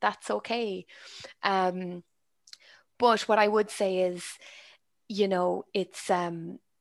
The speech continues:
you can gain a lot from this experience if you just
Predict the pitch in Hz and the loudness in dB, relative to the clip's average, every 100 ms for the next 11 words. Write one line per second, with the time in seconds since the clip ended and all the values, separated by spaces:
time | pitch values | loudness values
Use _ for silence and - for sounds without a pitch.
0 | _ _ _ _ _ _ - 214 240 - | _ _ _ _ _ _ -10 -2 -2 0
1 | 240 233 220 214 220 202 196 190 - 202 | 0 2 2 0 0 2 2 2 0 -6
2 | 190 180 - 180 - 196 185 185 185 - | -4 -6 -6 -8 -8 -6 -4 -4 -6 -10
3 | - 185 - 190 180 - 185 170 - - | -10 -10 -8 -12 -8 -2 -2 -2 -8 -10
4 | - | -12